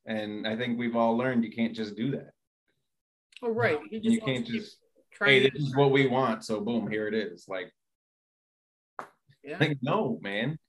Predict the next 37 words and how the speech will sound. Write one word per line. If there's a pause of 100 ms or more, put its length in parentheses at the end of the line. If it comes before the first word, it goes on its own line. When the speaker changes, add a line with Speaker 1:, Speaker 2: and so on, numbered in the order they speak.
(640)
Speaker 1:
Make
me
want
him
hate
you.
Make
me
want
it.
Like,
don't
just
give
it
to
me.
Make
me
want
it.
Make
me
fucking
have
to
show
up
to
shows
and
continue
watching
to
get
to
it.